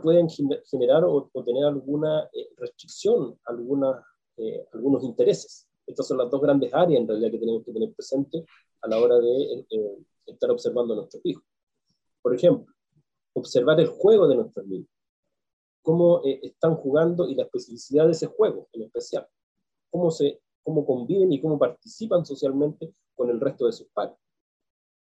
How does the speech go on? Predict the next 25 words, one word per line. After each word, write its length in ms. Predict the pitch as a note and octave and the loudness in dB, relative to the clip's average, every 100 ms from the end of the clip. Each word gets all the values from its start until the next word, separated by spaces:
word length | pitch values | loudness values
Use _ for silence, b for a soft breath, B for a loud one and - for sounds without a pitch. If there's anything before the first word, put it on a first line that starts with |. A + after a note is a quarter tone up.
| _ | _
¿Ya? 220 | A#2+ D3 - | -4 -4 -6
Si 180 | - E3+ | -4 -2
es 80 | E3 | 0
que 100 | D#3+ | 2
los 200 | D#3 - | 0 0
chicos 300 | F#3 F3 D#3 | -4 0 0
en 100 | D3 | 2
realidad 280 | C#3+ D#3 D3+ | 4 2 4
tienen 200 | D#3+ D3+ | 4 4
algún 240 | C#3+ D#3 | 4 0
interés 420 | C#3+ C3+ D3+ D#3 | 0 0 2 2
en 80 | C3 | -2
especial 560 | B2 - - F#3+ G#3+ E3 | -8 -16 -4 0 0 0
por 140 | C3 | -4
alguno, 420 | B2 C#3 C3+ C3 _ _ - | -4 -4 -4 -6 _ _ -16
algún, 320 | A#2 B2+ B2 | -12 -6 -4
al-, 400 | A#2+ A2+ A2 A2 | -4 -4 -6 -8
eh, 800 | - A2 G#2+ G#2+ G#2+ G#2+ G#2+ - A2 | -10 -6 -6 -4 -4 -4 -8 -14 -12
algún 220 | G#2+ C3 | -4 -4
juguete 360 | - A#2+ D3+ - | -2 0 0 -2
específico, 720 | - - F#3 C#3 - A2 _ _ _ | -16 -12 -10 -8 -8 -8 _ _ _
si 160 | - A#2 | -18 -2
tienen 280 | C#3+ C#3+ C#3 | 2 4 4
algún, 680 | A#2+ B2+ C#3 C#3+ C#3+ C#3 C3+ | 0 -2 0 2 4 2 2
eh, 600 | B2+ B2 A#2+ A#2 A#2 | 0 2 2 2 -2